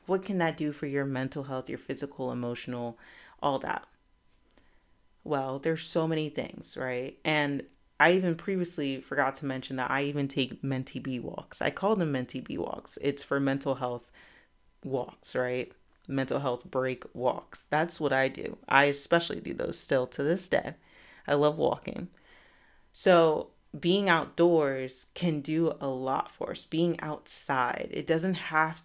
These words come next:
to be at a farm. It doesn't have to be at a beach. It doesn't have to be at all these different places like I named. It can be literally outside of your house, and maybe you have a sidewalk and you just take a walk,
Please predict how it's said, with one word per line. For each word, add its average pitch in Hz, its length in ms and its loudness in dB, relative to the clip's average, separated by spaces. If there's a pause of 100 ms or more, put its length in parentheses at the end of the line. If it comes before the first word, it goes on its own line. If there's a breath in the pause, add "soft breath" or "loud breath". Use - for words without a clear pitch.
to 170 100 -2
be 143 560 -4 (240 loud breath)
at 147 100 0
a 151 60 2
farm. 135 580 0
It 151 140 -6
doesn't 165 280 4
have 151 440 -4
to - 100 -6
be 147 180 0
at 143 100 2
a 147 40 -2
beach. - 460 -6
It - 20 -6
doesn't 165 220 2
have 151 240 -2
to 160 60 -8
be 147 180 -4
at - 80 -4
all 147 160 4
these 143 180 -4
different - 240 -8
places 139 380 -6
like 131 160 -6
I 127 80 -2
named. 165 440 -2 (300 loud breath)
It - 80 -6
can 339 140 0
be 240 120 2
literally 160 480 2
outside 139 420 2
of 147 80 -2
your 139 100 4
house, 156 500 -2 (280 loud breath)
and 160 140 4
maybe 156 220 2
you 165 100 -2
have 151 140 -2
a 156 80 -4
sidewalk 147 640 0
and 147 200 0
you 143 80 -2
just 143 200 -4
take - 180 -4
a 135 40 -2
walk, - 340 -6